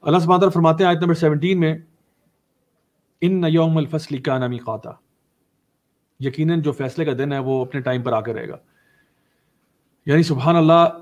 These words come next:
अभी हम थोड़ी देर पहले अल्लाह ताला की तख्लीक की तारीफें कर रहे थे और देख रहे थे अल्लाह ताला ने कितनी चीज़ें पैदा की खूबसूरत।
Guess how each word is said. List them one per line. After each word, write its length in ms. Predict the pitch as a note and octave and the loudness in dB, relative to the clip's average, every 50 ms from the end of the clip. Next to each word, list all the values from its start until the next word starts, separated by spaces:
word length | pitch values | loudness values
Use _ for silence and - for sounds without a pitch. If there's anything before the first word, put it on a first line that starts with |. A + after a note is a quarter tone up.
| - - _ _ - | -20 -20 _ _ -2
अभी 220 | D3+ D3+ G3+ F#3+ | 0 2 2 2
हम 200 | F3 E3+ E3 E3 | 4 4 2 0
थोड़ी 180 | D#3+ E3+ F3 F#3 | 0 -2 0 2
देर 160 | E3+ F3+ E3 D#3+ | 2 2 2 2
पहले 220 | D#3+ D3 C#3+ D3 | 2 2 2 4
अल्लाह 180 | D3+ C#3+ C#3+ C#3 | 2 2 2 0
ताला 240 | C#3 C#3 C#3 D3 D3 | 0 0 2 2 0
की 280 | D3 - D3+ D3 C#3+ | 0 0 0 0 0
तख्लीक 400 | C#3+ C#3+ C#3 - D3 D3 D#3 D3+ | -2 -4 -6 -4 -4 -4 -4 -4
की 400 | - D#3 D3 C#3+ C3+ A#2 - - - | -4 -4 -2 -2 -2 -4 -6 -8 -6
तारीफें 320 | B2+ B2+ C3 B2+ C#3+ D3+ C3 | -4 -4 -4 -2 -2 -2 -2
कर 120 | B2 A#2+ | -2 0
रहे 260 | A#2+ A#2+ A#2+ B2 A#2 B2+ | -2 -2 -2 -4 -6 -6
थे 40 | B2+ _ _ _ _ _ _ _ _ _ _ _ _ _ _ _ - | -8 _ _ _ _ _ _ _ _ _ _ _ _ _ _ _ -6
और 140 | C3 B2 A#2+ | -4 -2 0
देख 180 | A#2 C3 C3 C#3 | 0 0 2 2
रहे 100 | C#3 B2+ | 0 0
थे 60 | C3+ | 0
अल्लाह 140 | B2+ B2+ A2+ | 0 0 0
ताला 140 | B2+ A#2+ | 0 0
ने 100 | B2+ C3 | -2 -2
कितनी 240 | A#2+ C3+ B2 C3+ C#3 | -4 -4 -6 -6 -6
चीज़ें 280 | B2+ C#3 B2+ B2+ B2+ A#2+ | -4 -4 -4 -4 -2 -2
पैदा 200 | A#2+ A2+ A2+ A#2+ | -2 -2 -2 -2
की 140 | A#2+ C3 B2 | -4 -4 -6
खूबसूरत। 460 | - - B2 A2+ B2+ A#2+ A2+ A#2 - | -8 -8 -8 -6 -4 -2 -2 -4 -6